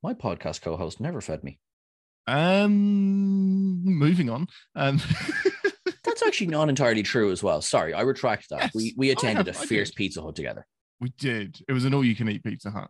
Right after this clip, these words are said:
Speaker 2: You could
Speaker 1: Oh,
Speaker 2: just
Speaker 1: it was
Speaker 2: nom, nom, nom, nom. It was good. It was good
Speaker 1: I,
Speaker 2: stuff.
Speaker 1: mm, yes, yes, very much
Speaker 2: Um,
Speaker 1: so.
Speaker 2: yeah, so that's the, that's the bulk of the trip. It's just, it's gonna be, um, lots and lots and lots of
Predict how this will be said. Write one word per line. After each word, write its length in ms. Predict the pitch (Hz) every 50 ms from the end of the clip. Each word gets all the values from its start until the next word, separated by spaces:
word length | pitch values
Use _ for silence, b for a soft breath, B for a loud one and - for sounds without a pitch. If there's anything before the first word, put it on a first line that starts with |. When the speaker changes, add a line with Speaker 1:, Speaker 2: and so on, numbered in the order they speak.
| _ _ -
Speaker 2:
You 180 | 127 113 107
could 120 | - 113 -
Speaker 1:
Oh, 40 |
Speaker 2:
just 120 | - 98 -
Speaker 1:
it 60 | -
was 200 | 117 110 107 107
Speaker 2:
nom, 20 |
nom, 180 | 110 107 104 107
nom, 180 | 107 104 104 104
nom. 200 | 101 98 - 107 _ _ _ 117
It 40 |
was 200 | 113 113 107 -
good. 160 | - - 107 101
It 100 | - _ -
was 80 | 113
good 180 | 113 - 123 -
Speaker 1:
I, 100 | - 76
Speaker 2:
stuff. 120 | 69 - -
Speaker 1:
mm, 240 | - 64 58 50 - -
yes, 260 | - - - - - -
yes, 220 | - 57 - -
very 140 | 120 123 120 120 120
much 0 |
Speaker 2:
Um, 60 | 123
Speaker 1:
so. 140 | 123 123 117 - _ _ -
Speaker 2:
yeah, 540 | 196 214 277 392 466 453 415 320 - -
so 160 | - - - 226
that's 260 | 247 247 202 - - -
the, 220 | 190 180 170 165 156
that's 220 | 202 208 196 -
the 160 | - 175 156 143 -
bulk 260 | - 151 170 170 - -
of 80 | 139 113 _ _
the 60 | -
trip. 220 | - 170 185 196 _ -
It's 140 | - 156 -
just, 260 | - 175 - - -
it's 160 | 160 147 -
gonna 180 | - 175 160 151
be, 360 | 139 151 143 139 139 127 - b b b b b b b _ _ -
um, 540 | 127 127 123 123 127 123 120 117 117 123 -
lots 420 | - 139 147 156 156 135 110 - -
and 80 | 127 117
lots 220 | 110 98 - -
and 80 | 117 107
lots 280 | 104 101 - - - -
of 200 | 110 101 98